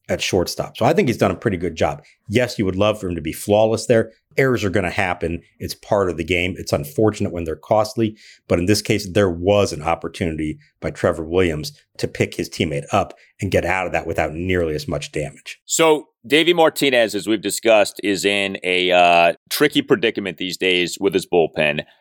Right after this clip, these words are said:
Speaker 2: He did something on Monday night that you haven't seen Davey do a lot of with Trevor Williams this season, and that is have Williams face a lineup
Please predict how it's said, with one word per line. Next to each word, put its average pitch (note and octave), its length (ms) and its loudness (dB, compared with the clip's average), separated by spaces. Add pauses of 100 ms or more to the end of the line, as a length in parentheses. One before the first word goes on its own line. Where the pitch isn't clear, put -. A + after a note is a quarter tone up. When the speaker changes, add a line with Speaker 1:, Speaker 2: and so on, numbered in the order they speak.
(160)
Speaker 2:
He A2+ 380 2
did C#3 300 0
something C3 560 0
on G2 480 2 (200)
Monday F#2+ 300 2
night F2+ 320 2
that G2 100 0
you F#2+ 60 0
haven't A#2+ 220 -2
seen B2 200 0
Davey A#2 280 0
do A#2+ 180 2
a - 20 4
lot A2+ 240 4
of G#2 120 -2
with F#2 160 -6
Trevor F#2+ 320 0
Williams E2 420 -2
this E2+ 220 0
season, E2+ 360 0
and F2 160 -6
that G#2 140 2
is G2 140 -2
have G#2+ 340 -2
Williams G2+ 460 0
face G2 320 0
a - 80 -2
lineup F2+ 400 2